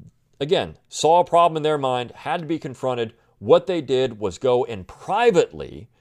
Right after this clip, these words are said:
create something for all people that they like to use and enjoy, and eventually create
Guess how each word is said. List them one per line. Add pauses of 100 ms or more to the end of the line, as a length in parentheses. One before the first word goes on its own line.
(180)
create
something
for
all
people
that
they
like (400)
to
use
and
enjoy,
and
eventually
create